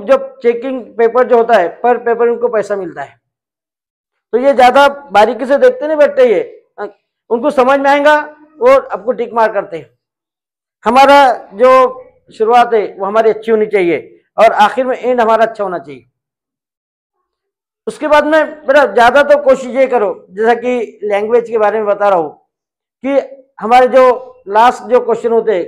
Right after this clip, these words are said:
question number five number का है, हाँ, उसके बाद में four number के question है, हाँ, जिसको हम मराठी में हम उपयो-, उपयोजित लेखन बोलते हैं, ये ज्यादा marks के होते हैं। तो मैं ज्यादातर बच्चों को बताता हूँ, बेटा start इससे कर दो,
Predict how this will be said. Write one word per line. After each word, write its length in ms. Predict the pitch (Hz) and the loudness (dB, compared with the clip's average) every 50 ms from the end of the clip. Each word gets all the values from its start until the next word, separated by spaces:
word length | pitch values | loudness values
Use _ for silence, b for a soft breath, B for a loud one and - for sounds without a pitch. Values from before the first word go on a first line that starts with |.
| - - | -10 -14
question 260 | - 190 - 214 202 | -14 -12 -10 -8 -10
number 220 | 202 208 202 202 | -8 -4 -6 -6
five 280 | 170 143 185 190 196 196 | -4 -2 -2 -2 -2 -2
number 280 | 202 202 190 190 185 170 | -6 -6 -6 -6 -6 -4
का 100 | 185 190 | -2 -2
है, 160 | 185 185 175 - - _ _ _ _ _ - | -2 -2 -4 -8 -16 _ _ _ _ _ -6
हाँ, 100 | 190 196 | -6 -6
उसके 160 | 160 - 214 | -4 -4 -4
बाद 80 | 208 202 | -2 -2
में 100 | 208 175 | -4 -6
four 200 | 143 196 196 190 | -4 -4 -4 -4
number 260 | 196 196 196 202 196 | -4 -4 -4 -4 -4
के 140 | 196 202 180 | -6 -8 -8
question 340 | 185 190 185 - 196 185 | -10 -10 -10 -8 -8 -8
है, 100 | 190 190 175 180 _ _ _ _ _ _ _ - | -8 -8 -10 -12 _ _ _ _ _ _ _ -6
हाँ, 240 | 202 202 175 - 180 | -6 -6 -6 -8 -10
जिसको 280 | 180 196 190 - 220 | -14 -14 -10 -4 -2
हम 520 | 220 220 220 214 220 - _ _ - 202 190 | 0 0 0 -2 -6 -16 _ _ -12 -8 -4
मराठी 280 | 196 196 208 208 - 214 | -2 0 0 0 -2 -2
में 100 | 214 220 | -4 -4
हम 60 | 214 | -4
उपयो-, 400 | 202 196 180 156 147 208 214 208 214 - | -4 -6 -8 -6 -2 -2 -2 -2 -2 -6
उपयोजित 540 | 208 185 196 214 214 214 208 185 226 214 | -10 -8 -6 -4 -2 -2 -2 -2 -2 -4
लेखन 320 | 185 202 202 - 196 202 202 | -4 -4 -6 -6 -6 -8 -6
बोलते 260 | 190 190 180 190 190 | -8 -10 -8 -8 -10
हैं, 140 | 180 160 - _ _ _ _ _ _ _ _ - | -10 -10 -12 _ _ _ _ _ _ _ _ -2
ये 100 | 202 214 | -2 0
ज्यादा 320 | 175 190 185 185 190 220 | 2 2 0 2 2 0
marks 280 | - 190 190 190 175 - | 0 0 -2 -4 -4 -6
के 100 | - 202 | -10 -10
होते 200 | 170 151 - 147 | -10 -10 -10 -12
हैं। 140 | 131 113 - _ _ _ _ _ _ _ _ _ _ - | -16 -16 -18 _ _ _ _ _ _ _ _ _ _ -4
तो 80 | 226 226 | -2 2
मैं 180 | 254 269 262 - | 2 2 2 4
ज्यादातर 380 | 233 233 233 247 247 254 254 | 4 4 4 4 4 2 2
बच्चों 300 | 233 226 226 233 240 233 | 2 0 -2 -2 -2 -4
को 80 | 233 240 | -2 -2
बताता 280 | 233 226 226 240 226 | -2 0 0 0 0
हूँ, 80 | 240 226 | 0 -2
बेटा 140 | 240 240 233 | -2 -2 -4
start 320 | - - - 226 226 226 | -4 -2 -2 -2 -2 -2
इससे 220 | 226 - _ - 208 | -4 -12 _ -14 -10
कर 180 | - 185 151 | -8 -10 -10
दो, 100 | 127 135 | -10 -12